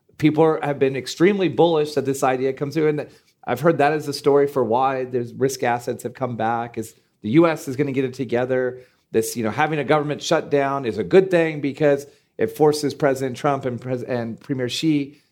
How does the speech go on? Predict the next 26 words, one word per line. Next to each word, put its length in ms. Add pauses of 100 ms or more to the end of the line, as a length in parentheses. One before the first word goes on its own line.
(100)
to 100
get 160
together 460
and, 160
and 140
do 120
a 40
trade 380
deal. 420
I 360
mean, 60
that's 120
very 240
optimistic 600
thinking, 420 (220)
right? 280 (300)
Given 220
that 140
we've 120
seen 300
no 160
evidence 440
of 100
that 220
to 80
date. 420